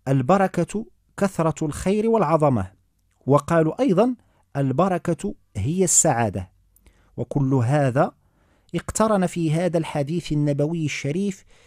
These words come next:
بالأكابر. أما المقصود بالأكابر فقد اختلفت فيه أنظار الشراح، فقال بعضهم:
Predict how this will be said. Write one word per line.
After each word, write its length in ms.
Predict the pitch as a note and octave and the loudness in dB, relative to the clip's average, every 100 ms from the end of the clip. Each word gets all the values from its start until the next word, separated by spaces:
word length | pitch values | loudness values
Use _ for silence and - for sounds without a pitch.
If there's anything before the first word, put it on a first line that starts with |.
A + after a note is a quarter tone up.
| _ _ _ | _ _ _
بالأكابر. 880 | B2 G#3+ E3 C#3 C3+ C3 G#2+ F2+ E2+ _ _ _ _ _ _ _ _ _ _ _ _ _ _ _ - | 0 2 2 0 0 2 2 -2 -10 _ _ _ _ _ _ _ _ _ _ _ _ _ _ _ 0
أما 160 | A3+ B3+ | 4 6
المقصود 380 | B3+ - E4 | 4 2 0
بالأكابر 960 | C#4 A3 G#3+ F3 F#3 A#3 G3 D3 D3 - _ _ _ | 2 2 0 0 -2 2 2 2 0 -2 _ _ _
فقد 420 | - - D3+ E3 E3 | -16 -12 -6 -4 -2
اختلفت 560 | - - F3 E3 D#3+ | -4 -2 -2 -2 -6
فيه 320 | - F#3 E3 - | -4 -4 -4 -2
أنظار 440 | D3 D3 C3+ E3+ E3+ | 0 0 2 0 0
الشراح، 640 | - F3 C#3+ G#2 - - _ _ _ _ _ _ _ _ _ - | -4 -4 -4 -4 -8 -20 _ _ _ _ _ _ _ _ _ -8
فقال 380 | F#3+ C#4 C#4 | -4 2 4
بعضهم: 480 | F3+ C3 C3+ C#3+ A#3 | 4 2 2 2 0